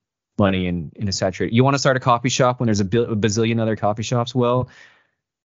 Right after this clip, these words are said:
figure out how to stand out within a sea of coffee shops. You know what I mean? Um, I think that's, that's kind of what, uh, you know, if, you know, you know how many people told me that, "Oh, Instagram is dead or it's dying or whatever," and, and this and that. It's like,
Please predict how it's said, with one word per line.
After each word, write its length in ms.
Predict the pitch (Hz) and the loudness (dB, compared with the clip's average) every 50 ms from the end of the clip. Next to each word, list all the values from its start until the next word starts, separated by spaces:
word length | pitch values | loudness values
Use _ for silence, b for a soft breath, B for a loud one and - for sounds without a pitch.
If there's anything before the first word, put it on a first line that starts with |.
| _ _ _ _ _ - | _ _ _ _ _ 0
figure 280 | - 123 113 117 123 | 4 6 6 8 6
out 60 | 120 113 | 4 4
how 60 | 123 | 2
to 100 | 127 120 | 0 -2
stand 300 | - - 139 127 123 120 | -2 0 0 2 2 2
out 320 | 139 143 131 120 - - _ _ - | 2 2 2 0 -2 -6 _ _ -2
within 240 | 117 110 110 110 | 2 4 4 4
a 40 | 107 104 | 4 2
sea 240 | - - 113 107 | 2 2 2 2
of 60 | 104 101 | 2 2
coffee 280 | - 104 98 - 113 | 2 0 0 0 0
shops. 440 | 104 - 113 107 120 - - - - - | -2 0 0 0 0 -2 -4 -6 -2 0
You 80 | 127 | 0
know 60 | 117 117 | 0 2
what 60 | 120 | 2
I 20 | |
mean? 200 | 123 127 127 123 | 0 0 0 0
Um, 500 | 87 113 113 110 107 104 101 98 95 98 - _ _ _ _ _ _ _ _ _ _ _ - | 0 0 2 2 2 2 0 -2 -4 -6 -12 _ _ _ _ _ _ _ _ _ _ _ 0
I 100 | 120 135 | 2 4
think 180 | 127 165 156 143 | 4 4 4 4
that's, 280 | 151 151 - - - - | 2 0 0 -4 -8 -8
that's 440 | 107 120 113 135 139 139 - - - | -6 0 2 2 2 2 0 -4 -4
kind 240 | - 135 131 127 127 | -2 -2 0 0 0
of 120 | 117 117 | -2 -2
what, 400 | 123 120 120 120 117 117 - - | 0 0 0 0 -2 -4 -4 -4
uh, 500 | - 117 110 110 107 107 104 104 104 104 110 110 _ _ _ _ _ b b b b b b b b b b | 0 2 2 4 4 4 2 2 0 -2 -4 -8 _ _ _ _ _ b b b b b b b b b b
you 100 | - 110 | 2 4
know, 180 | 107 113 113 | 4 4 4
if, 200 | 107 104 - - _ _ _ _ | 2 -2 -8 -16 _ _ _ _
you 120 | - 131 | 4 4
know, 120 | 131 143 147 | 6 6 4
you 140 | 147 147 147 | 4 4 2
know 80 | 151 | 2
how 120 | 147 151 147 | 2 2 0
many 100 | 151 143 | 0 -2
people 240 | - - 135 151 135 | -4 -2 -2 -2 -2
told 180 | - 135 131 | 0 0 0
me 60 | 131 127 | 0 2
that, 220 | 123 110 104 - _ - | 0 0 0 -2 _ 0
"Oh, 140 | 117 110 | 0 0
Instagram 440 | 107 120 117 - 113 110 113 110 107 | 0 0 -2 -4 -4 -2 -2 -2 0
is 100 | 104 92 92 | -2 -2 0
dead 340 | - 104 98 90 85 - - | 0 0 0 0 -2 -6 -10
or 220 | - 90 92 92 95 | -10 -10 -10 -8 -8
it's 160 | 90 - - | -8 -8 -4
dying 360 | - 95 95 95 92 90 87 | -2 0 0 0 -2 -4 -6
or 100 | 82 85 | -6 -6
whatever," 340 | 95 92 90 82 - 78 80 | -6 -6 -6 -8 -8 -10 -10
and, 220 | 85 - 85 - - | -10 -12 -14 -14 -12
and 140 | 90 95 | -8 -6
this 200 | 95 90 - - | -4 -4 -4 -6
and 140 | 90 92 92 | -8 -8 -6
that. 220 | 87 - - - 71 | -6 -6 -6 -8 -10
It's 120 | - - | -8 -4
like, 220 | 98 90 87 - | -2 -2 -2 -4